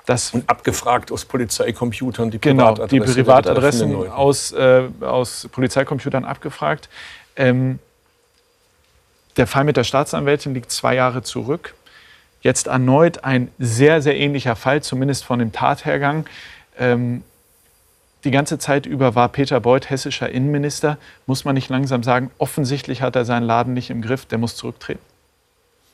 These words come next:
Speaker 2: Den ersten Satz würde ich unterschreiben und den zweiten Satz, das müssen die Hessen, äh, entscheiden. Aber ich sage Ihnen mal, I'm not convinced. Erst wurde eine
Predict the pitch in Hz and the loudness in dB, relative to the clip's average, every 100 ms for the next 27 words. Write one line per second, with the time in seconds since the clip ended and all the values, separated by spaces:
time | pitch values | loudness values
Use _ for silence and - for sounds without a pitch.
0 | _ _ - 120 117 - 117 127 117 - | _ _ -8 -6 -4 -4 -2 -2 -2 -4
1 | 127 117 120 - - 120 110 101 101 92 | -4 -2 -4 -6 -4 -4 -4 -6 -6 -6
2 | - 117 123 107 113 - - 104 117 104 | -4 -4 -4 0 -2 -2 -10 -6 -6 -4
3 | 117 113 120 110 98 92 95 92 95 101 | -2 -2 -2 -6 -8 -10 -10 -10 -10 -14
4 | - 113 - 98 117 139 139 - - - | -14 -12 -10 -8 -6 -6 -8 -20 -20 -20
5 | _ - 104 110 127 127 117 113 92 - | _ -6 -2 0 2 4 4 4 0 -10
6 | _ _ _ _ _ _ _ 117 113 117 | _ _ _ _ _ _ _ -4 -2 -2
7 | - 117 107 104 - - _ 135 113 - | -2 -2 -2 -4 -8 -16 _ 0 0 0
8 | 127 117 110 104 | -2 0 2 0